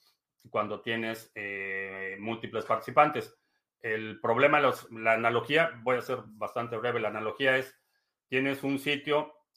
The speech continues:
eh, tienes un grupo de generales bizantinos que, eh,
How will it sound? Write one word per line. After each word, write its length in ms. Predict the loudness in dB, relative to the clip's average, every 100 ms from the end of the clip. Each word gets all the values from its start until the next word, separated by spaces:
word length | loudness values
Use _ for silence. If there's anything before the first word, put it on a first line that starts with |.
| -10
eh, 460 | -8 -6 -8 -10 -6
tienes 300 | -4 -4 -4
un 160 | -4
grupo 300 | -2 -2 0
de 80 | -2
generales 480 | -4 -2 0 0 -4
bizantinos 680 | -6 -4 -4 -4 -4 -6 -8
que, 360 | -10 -8 -8 _ _ _ _ _ -12
eh, 280 | -6 -6